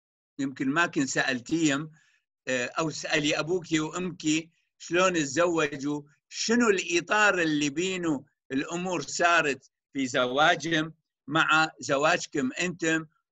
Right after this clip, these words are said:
أو زواج أولادكم إذا كنتم أنتم في عمر أن يكون عندكم أولاد، آه، للزواج.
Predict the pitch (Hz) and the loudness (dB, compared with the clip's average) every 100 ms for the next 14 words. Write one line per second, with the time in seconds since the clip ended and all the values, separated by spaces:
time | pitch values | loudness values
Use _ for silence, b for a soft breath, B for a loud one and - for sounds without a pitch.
0 | 147 156 131 143 143 151 139 - - 123 | -2 -2 0 0 2 0 -2 -8 -10 -6
1 | 127 127 147 143 - - 147 135 131 139 | -2 4 4 2 -6 -6 -4 -2 -4 -6
2 | 127 123 143 127 127 123 127 - _ - | -4 -4 -4 -4 -4 -6 -6 -12 _ -8
3 | 135 127 135 123 120 131 _ _ 131 123 | -6 -6 -4 -4 -4 -8 _ _ -4 -4
4 | 123 135 127 117 113 - 127 120 - 131 | -2 0 0 0 -2 -6 -6 -6 -4 -4
5 | 131 131 - 123 127 123 135 135 117 _ | -4 -6 -4 -2 -2 2 4 2 -2 _
6 | _ _ _ 113 117 123 135 131 143 139 | _ _ _ -8 -6 -6 -8 0 2 4
7 | 156 123 | 4 2